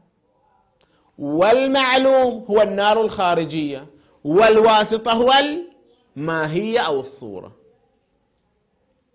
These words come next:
ولهذا المعلوم في الخارج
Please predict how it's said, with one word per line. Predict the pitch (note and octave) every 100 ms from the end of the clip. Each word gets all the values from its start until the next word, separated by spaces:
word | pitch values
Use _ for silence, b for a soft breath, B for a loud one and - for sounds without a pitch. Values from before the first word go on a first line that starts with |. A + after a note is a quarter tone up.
| _ _ _ _ _ _ _ _ _ _ _ _ _ -
ولهذا | D3 D#3+ D#3+ F3+ G3 E3 B2+ G#2+ - b b b -
المعلوم | F#3 G3 G3+ G3+ F#3 G3+ A#3+ C#4+ C#4
في | C#4 C4+
الخارج | B3+ C4 B3 A#3+ A3+ A3 F#3+